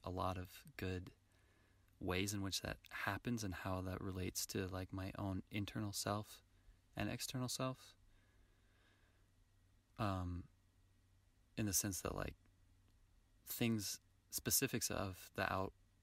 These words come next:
outer world are just as real and effective as your internal self and your internal,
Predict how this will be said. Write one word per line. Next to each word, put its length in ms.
outer 280
world 540
are 180
just 540
as 280
real 480
and 460
effective 840
as 560
your 800
internal 380
self 360
and 80
your 100
internal, 360